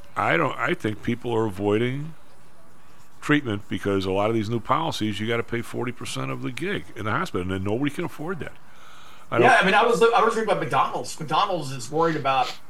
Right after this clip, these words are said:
Speaker 2: uh, sales to, uh, middle-income people and poor, and, uh, th-, they're seeing those people,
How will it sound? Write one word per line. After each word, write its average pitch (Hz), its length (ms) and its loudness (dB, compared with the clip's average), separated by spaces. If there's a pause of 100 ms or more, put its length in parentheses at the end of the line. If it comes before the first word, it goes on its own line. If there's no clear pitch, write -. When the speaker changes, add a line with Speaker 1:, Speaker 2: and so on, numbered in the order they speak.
(500)
Speaker 2:
uh, 139 460 4 (420)
sales 175 520 -2
to, 135 360 -2 (760)
uh, 110 280 0
middle-income 170 520 2
people 160 280 -2
and 127 120 -4
poor, - 380 -2 (920)
and, 151 440 0
uh, 120 360 -2
th-, 151 160 -6
they're 165 200 4
seeing 156 360 -2 (160)
those 175 260 2
people, 139 460 -2